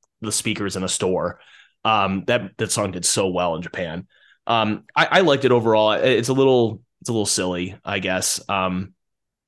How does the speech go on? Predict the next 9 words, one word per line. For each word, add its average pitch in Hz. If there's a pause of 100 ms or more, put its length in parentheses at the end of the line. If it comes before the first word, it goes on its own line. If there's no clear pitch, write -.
but 117
mo-, 117
all 107
the, 98
all 101
anime 92 (180)
non-canon 90
movies 90
are. 76